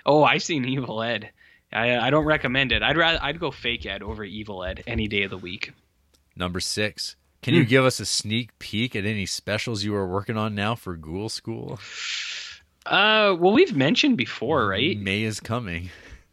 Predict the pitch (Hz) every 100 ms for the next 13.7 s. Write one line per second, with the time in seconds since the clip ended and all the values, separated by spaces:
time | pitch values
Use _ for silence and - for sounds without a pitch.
0 | - 147 156 220 - 123 151 165 147 147
1 | 147 143 135 113 110 185 180 120 117 123
2 | 117 117 139 160 156 139 - 120 104 87
3 | 110 - 135 - - - - - - -
4 | _ - 139 156 180 208 180 123 117 151
5 | 180 190 190 202 214 175 135 127 123 120
6 | 113 113 117 - - _ - 160 175 180
7 | 180 - 254 - 220 240 - 147 151 139
8 | 143 135 - - - - - - - _
9 | - - - _ - 151 160 147 156 147
10 | 135 190 202 - 170 175 165 147 143 -
11 | 135 117 113 113 110 107 110 104 117 -
12 | - 78 110 107 117 113 - 131 147 -
13 | 113 127 131 165 143 - 135